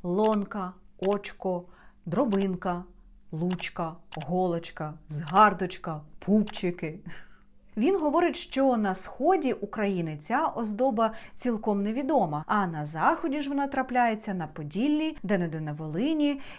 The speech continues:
і в Галичині вона дуже поширена. Це намисто у вигляді стрічки, пояснює він, що виплетена з дрібних кольорових намистинок,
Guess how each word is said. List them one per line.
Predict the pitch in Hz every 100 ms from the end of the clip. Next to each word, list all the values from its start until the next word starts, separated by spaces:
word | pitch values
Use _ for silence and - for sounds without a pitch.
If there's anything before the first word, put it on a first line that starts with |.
| -
і | 220 262 262 -
в |
Галичині | 180 185 160 147 - 165 220 320 -
вона | 196 220 208 185
дуже | 165 147 143 202 262 262 240
поширена. | 226 180 - 175 160 147 123 123 - -
Це | 339
намисто | 381 349 269 254 - 311 302
у | 226
вигляді | 220 311 294 220 208
стрічки, | - - 202 190 - - 247 247 -
пояснює | 240 240 226 226 233 233
він, | 220 233 226 -
що | - - 196
виплетена | 226 349 320 311 294 277
з | 202
дрібних | 165 196 170 180 185 262 349 -
кольорових | - 185 170 196 285 262 -
намистинок, | 220 220 214 - 165 147 143